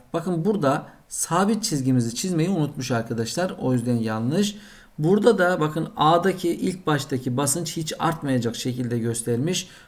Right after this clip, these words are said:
O yüzden bu da yanlış. Doğru cevabımız B şıkkı. Soru çözümlerimiz burada bitti arkadaşlar. Hepinize iyi çalışmalar diliyorum. Hoşça kalın.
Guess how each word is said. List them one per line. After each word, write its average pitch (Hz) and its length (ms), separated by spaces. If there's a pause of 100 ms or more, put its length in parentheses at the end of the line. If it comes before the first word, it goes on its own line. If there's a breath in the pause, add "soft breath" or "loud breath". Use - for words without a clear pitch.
O 156 140
yüzden 120 320
bu 156 120
da 143 80
yanlış. 120 540 (240 loud breath)
Doğru 147 300
cevabımız 120 640 (340 loud breath)
B 147 200
şıkkı. 123 380 (320 loud breath)
Soru 233 300
çözümlerimiz 131 600
burada 151 240
bitti 180 200
arkadaşlar. 170 560 (240)
Hepinize 160 420
iyi 175 160
çalışmalar 175 640
diliyorum. 165 420
Hoşça 131 360
kalın. 110 160